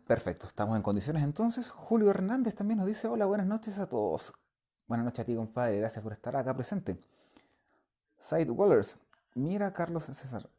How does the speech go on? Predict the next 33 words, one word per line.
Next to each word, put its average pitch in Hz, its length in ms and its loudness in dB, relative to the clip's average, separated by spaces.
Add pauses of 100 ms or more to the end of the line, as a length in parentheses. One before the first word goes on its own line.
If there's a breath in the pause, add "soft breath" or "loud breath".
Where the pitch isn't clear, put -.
(120)
Ah, 135 300 -2 (180)
está, 107 520 -6 (1300 soft breath)
está 98 840 0
promocionando, 113 640 -2
muy 147 340 2
bien. 113 240 -2 (1080 soft breath)
Diez 117 340 2
diez 165 320 2
se - 80 -6
escucha, - 380 -8 (160)
ya, 87 180 0
perfecto. - 480 -2
Eh, 107 380 2
quienes 143 220 -4
se - 120 -6
preguntan, 107 720 -4 (100)
¿o 95 180 -8
de 92 140 -6
qué 131 140 -4
vamos 139 280 -2
a 123 40 -4
hablar 131 240 0
el 135 80 -2
día 147 180 0
de 123 140 2
hoy? 190 280 -2 (2000 soft breath)
Eh, 117 520 4
ah, 151 140 -2
te 151 60 -2
mandan 156 240 0
saludos 156 340 -2
mis 143 140 -4
padres. 143 420 0